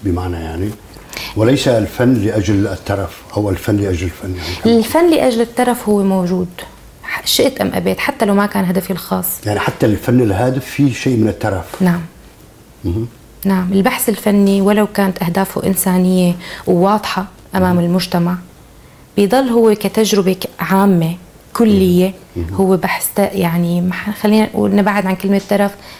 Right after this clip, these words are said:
Speaker 2: خلينا نقول هو بحث ذاتي بذاتية الفن بحد ذاتها.
Speaker 1: مهم.
Speaker 2: لأنه بالآخر المنحوتة إذا بتتكسر بالحرب
Speaker 1: مهم.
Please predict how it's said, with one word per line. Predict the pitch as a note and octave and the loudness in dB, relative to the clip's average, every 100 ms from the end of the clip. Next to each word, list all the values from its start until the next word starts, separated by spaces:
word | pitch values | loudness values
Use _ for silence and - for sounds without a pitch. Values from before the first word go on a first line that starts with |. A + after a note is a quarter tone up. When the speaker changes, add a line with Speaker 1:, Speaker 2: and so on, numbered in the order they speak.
| - | -6
Speaker 2:
خلينا | G3+ G3 | 0 0
نقول | G3+ G3+ F3+ | 2 0 2
هو | F#3+ | 0
بحث | F#3 - G3 F3 - | 0 -2 -2 -2 0
ذاتي | G#3 G3+ F3+ F3 - | 0 0 -2 -8 -4
بذاتية | F3+ F3+ F3+ G#3+ G3 | 0 0 0 0 0
الفن | F#3 F#3+ | -2 -2
بحد | F3 F#3 D#3+ | -2 -6 -4
ذاتها. | F#3+ - F#3 - - - G2 | -6 -4 -8 -10 -20 -14 -10
Speaker 1:
مهم. | F2 F2 - - | -8 -10 -12 -4
Speaker 2:
لأنه | G#3 G#3+ | 2 4
بالآخر | G3+ G3+ A3+ - G#3+ F3+ - - - - - - - - - - - - - - F#3+ | 4 2 0 0 -4 -4 -10 -20 -20 -20 -20 -20 -20 -20 -20 -20 -20 -20 -20 -8 -2
المنحوتة | F#3+ F#3 F#3 F#3 F3 B3 B3+ - | 2 2 2 0 0 -2 0 -2
إذا | G3+ | -2
بتتكسر | - G3 - A#3+ A3 G3+ | -4 -4 -2 -2 0 0
بالحرب | F#3 - A#3+ G3+ - - - - - - - | 0 -2 -2 -2 -4 -20 -20 -20 -20 -20 -12
Speaker 1:
مهم. | F2+ | -10